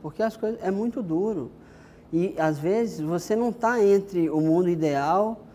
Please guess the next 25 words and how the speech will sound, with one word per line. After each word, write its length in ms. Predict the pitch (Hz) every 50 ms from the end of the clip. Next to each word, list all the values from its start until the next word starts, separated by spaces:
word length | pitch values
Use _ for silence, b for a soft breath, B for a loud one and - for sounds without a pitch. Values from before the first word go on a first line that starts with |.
| B B B B B B
e 220 | - 156 165 165 175
o 80 | 175
que 100 | 165 175
você 360 | 185 170 175 170 165 - 180 165
realmente 480 | 143 180 196 202 190 180 180 185 180
considera 440 | - 180 165 156 - 156 156 156 160
que 120 | 156 160
seja 480 | 156 - - 156 151 156 151 156 151 147
o 100 | 147 147
oposto 420 | 143 139 - - 170 170 160 - 160
do 60 | 147
mundo 180 | 143 135 139 139
ideal. 340 | 131 131 127 123 117 104 113
Você 160 | - - -
tá 320 | 180 180 - 190 196 240 277 294
numa 320 | 285 285 277 277 285 294
linhazinha 600 | 269 247 262 277 294 285 240 196 190 220 254 262
muito 400 | 240 220 208 220 269 269 269 -
tênue. 520 | 233 - 180 175 175 165 156 139 117 110 - - - - - B B B B B B B B B B B B
E 80 | 143
você 140 | 131 - 165
tem 180 | 139 - 160 156
que 60 | 156
saber 360 | - 196 185 156 147 151 170 180
se 440 | - - - 240 254 285 330 349